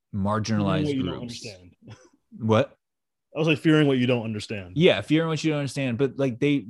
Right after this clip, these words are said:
Speaker 1: very much represent the, the marginalized people, people of color, um, L G B T people, you know, like, they've always been a stand-in for those types of groups that the white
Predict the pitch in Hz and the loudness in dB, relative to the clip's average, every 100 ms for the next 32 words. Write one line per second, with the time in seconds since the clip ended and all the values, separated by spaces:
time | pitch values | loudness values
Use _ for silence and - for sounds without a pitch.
0 | 123 139 151 175 185 151 120 127 139 120 | -12 0 2 2 0 -2 -2 -2 -2 -4
1 | 120 113 104 - _ _ _ - - - | 0 0 -2 -14 _ _ _ -20 -20 -16
2 | 107 117 - 117 113 110 117 117 113 107 | -12 -12 -12 -4 0 2 2 2 0 -2
3 | 101 151 107 87 101 104 113 113 143 131 | -2 -4 -4 -6 -6 -4 -4 -4 -2 -2
4 | 101 90 85 87 90 92 87 80 _ 98 | -2 -4 -8 -8 -8 -8 -12 -14 _ -10
5 | 104 120 117 117 - 120 110 98 87 117 | -8 -4 -4 -2 -2 -2 -2 -4 -2 0
6 | 107 104 98 113 117 123 147 147 135 - | 0 -2 -2 -2 -2 0 0 -2 -6 -4
7 | 117 113 107 101 - 101 92 101 101 101 | -4 -2 -4 -6 -6 -6 -4 -4 -4 -6
8 | - 92 92 - - - 92 110 127 131 | -8 -8 -10 -12 -14 -10 -10 -4 -2 -2
9 | 95 - 98 90 - 95 95 - - 95 | -4 -6 -6 -6 -8 -8 -8 -14 -16 -10
10 | 95 101 104 | -6 -6 -6